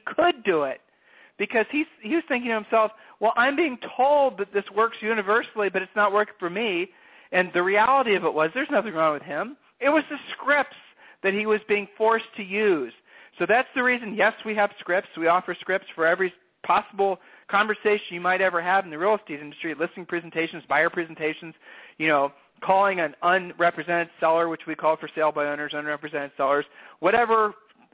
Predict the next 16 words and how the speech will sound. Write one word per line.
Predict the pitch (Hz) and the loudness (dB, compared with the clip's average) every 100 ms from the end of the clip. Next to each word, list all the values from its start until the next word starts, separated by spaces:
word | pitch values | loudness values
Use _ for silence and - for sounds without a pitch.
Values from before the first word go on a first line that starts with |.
| _ | _
you | 180 | -4
know, | 165 - | -4 -4
situation | 208 208 208 - | -6 0 0 -2
you | 185 | -2
might | 175 151 | -2 0
find | 170 180 | -4 -4
yourself | 185 175 190 190 | -6 -2 0 0
in, | 196 202 - - - | -2 -4 -12 -14 0
we | 175 | 2
offer | 185 190 175 | 2 0 -6
scripts. | - 175 190 - _ - _ | -4 -2 -2 -4 _ -20 _
But | 220 220 | 0 2
we | 240 | 0
will | 262 254 | 2 0
never | 240 226 254 269 226 | 0 2 2 4 4
ask | 180 - | 2 0